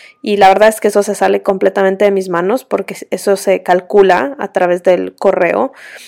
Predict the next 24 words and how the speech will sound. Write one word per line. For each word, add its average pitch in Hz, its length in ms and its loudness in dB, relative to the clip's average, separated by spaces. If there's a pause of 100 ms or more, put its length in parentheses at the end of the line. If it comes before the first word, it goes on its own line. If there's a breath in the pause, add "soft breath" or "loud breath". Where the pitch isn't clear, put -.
(260 loud breath)
pero 190 800 6
me 214 200 2
dieron 277 280 6
una 247 120 2
idea 220 500 4
que - 580 -2
sé - 240 -2
que 254 80 2
existen 240 480 0
muchos 220 880 2 (120)
servicios 220 1000 -2
de 190 480 0
courier 214 600 2
hacia 202 340 -2
ciertos 196 340 -4
países 196 460 -2
donde 190 260 -2
tú 190 200 -8
pagas 190 320 0
por 190 200 -6
libra 196 420 -2 (200 soft breath)
y 202 80 -14
tú 202 160 4
envías 202 540 0